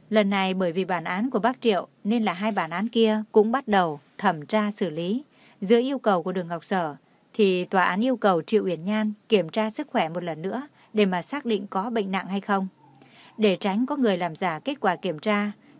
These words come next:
tòa án đã phái người đến bệnh viện giám sát toàn bộ quá trình, không cho phép có người làm giả bao che. "Ngọc Lam, chúng ta phải làm sao bây giờ?" Ở cửa phòng siêu âm,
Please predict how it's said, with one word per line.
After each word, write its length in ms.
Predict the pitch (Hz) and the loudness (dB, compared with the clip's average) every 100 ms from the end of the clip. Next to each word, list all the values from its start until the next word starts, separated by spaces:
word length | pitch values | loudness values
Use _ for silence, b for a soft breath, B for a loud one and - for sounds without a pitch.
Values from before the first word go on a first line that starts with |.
| - | 2
tòa 140 | 202 | 4
án 280 | 190 196 247 | 4 -2 0
đã 160 | 220 | 0
phái 220 | 233 214 247 | 2 -2 0
người 220 | 226 170 | 0 0
đến 160 | 202 | -2
bệnh 180 | 226 190 | -2 -2
viện 220 | 196 190 | -2 -2
giám 220 | 190 180 240 | -4 -4 -4
sát 260 | 285 311 - | -8 -10 -2
toàn 240 | 208 165 | 0 0
bộ 120 | 175 | -4
quá 200 | - 185 | -4 -4
trình, 300 | 214 220 160 143 b b b b | 0 0 -2 -8 b b b b
không 260 | 262 254 | 0 2
cho 140 | 226 220 | 2 0
phép 240 | 262 285 - | -2 -6 0
có 160 | 196 | 0
người 320 | 254 247 190 | 2 0 0
làm 180 | 165 175 | -2 -6
giả 200 | 160 165 | -4 -4
bao 180 | 175 208 | -2 -4
che. 300 | 202 202 190 - b b b _ | 0 0 -2 -6 b b b _
"Ngọc 220 | 202 - | 0 2
Lam, 260 | 208 208 214 - - | 0 0 -4 -10 -4
chúng 140 | 262 | 0
ta 300 | 254 220 208 | 2 2 0
phải 140 | 208 185 | -2 -2
làm 140 | 170 | -2
sao 180 | - 208 | -4 -4
bây 140 | 220 | -2
giờ?" 280 | 202 190 151 - _ b b b b b | 0 0 -2 -10 _ b b b b b
Ở 140 | 220 202 | 2 2
cửa 180 | 202 | 2
phòng 240 | 190 196 175 | -2 -2 -2
siêu 200 | - 240 | -2 2
âm, 280 | 226 220 | 2 2